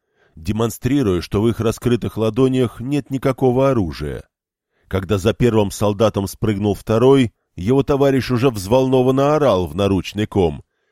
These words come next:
«Мы на месте, сэр! Мы их нашли!» Третьим с небес спустился тот,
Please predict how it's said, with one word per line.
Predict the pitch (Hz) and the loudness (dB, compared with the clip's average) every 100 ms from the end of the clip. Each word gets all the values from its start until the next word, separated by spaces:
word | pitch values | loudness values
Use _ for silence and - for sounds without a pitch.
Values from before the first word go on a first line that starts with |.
| _ | _
«Мы | 73 123 | -10 -6
на | 196 | -6
месте, | 220 240 180 - 147 | -6 -6 -8 -8 -10
сэр! | - 151 107 67 - - | -6 -4 -2 -6 -12 -8
Мы | 147 180 | -4 -2
их | - | -2
нашли!» | 247 233 - 277 202 104 - _ _ _ _ _ _ _ _ | -4 -4 -6 -8 -6 -8 -10 _ _ _ _ _ _ _ _
Третьим | 113 151 131 95 | -2 -2 -2 -6
с | - | -8
небес | 104 107 120 | -6 -2 -4
спустился | - - 113 - 127 - 110 | -4 -8 -6 -2 -4 -4 -6
тот, | - 165 - - | -2 -2 -2 -10